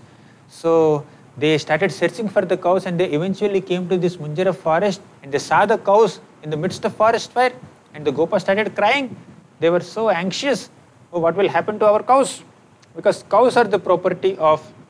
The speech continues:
uh, cows is the, cows are the real wealth of all the, uh, cowhead boys and the entire cowhead community. So, uh, all the Gopas became very anxious. They told Krishna, "Krishna, can you please protect us?"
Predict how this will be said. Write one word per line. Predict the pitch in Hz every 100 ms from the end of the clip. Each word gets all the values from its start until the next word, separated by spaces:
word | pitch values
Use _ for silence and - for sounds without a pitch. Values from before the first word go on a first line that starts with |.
| _ _ - _ _ _ _
uh, | 139 127
cows | 165 165
is | 202 156
the, | 156 - -
cows | 190 185
are | 214
the | 175
real | 156 185 226 131
wealth | 143 247 247
of | 202 175
all | 180 180
the, | 175 170 143 120 - - _ -
uh, | 135 131
cowhead | 143 143 143
boys | 175 151 123 - _ _ _
and | 139 139
the |
entire | 139 156 147
cowhead | 143 139 143
community. | - 127 151 214 214 165 - - _ - - - _
So, | - 175 170 170 165 - - - - - - _ - _
uh, | 151 139 127 120 -
all | 156 175
the | 170
Gopas | 143 151 190 165
became | - 170 165
very | 160 185
anxious. | 143 160 - 196 - - _ _ _
They | 139 156
told | 170 185 180
Krishna, | 156 - 160
"Krishna, | - 151 - 180
can | 175 160
you |
please | 156 170 -
protect | 160 185 - 170
us?" | -